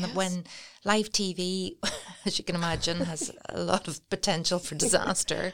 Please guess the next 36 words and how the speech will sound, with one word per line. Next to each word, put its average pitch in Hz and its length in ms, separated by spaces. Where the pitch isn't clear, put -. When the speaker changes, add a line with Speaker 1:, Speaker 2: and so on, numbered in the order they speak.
Speaker 2:
<laughs> - 140
Yeah. 196 200
Speaker 1:
Um, 190 200
but - 160
you 262 80
see, 330 140
when 294 160
the 180 60
disaster 160 440
happened, 190 600
for - 100
some - 500
reason, 104 520
I 180 160
used 180 420
to 170 60
be 170 120
brilliant. 220 600
I 214 80
was 220 140
brilliant 226 320
when 185 100
it 180 100
all 170 200
went 170 200
wrong. 208 360
But 190 120
on 185 120
the 175 80
days 208 260
that - 120
it - 60
was 165 140
all 165 320
easy, 160 720
too 175 340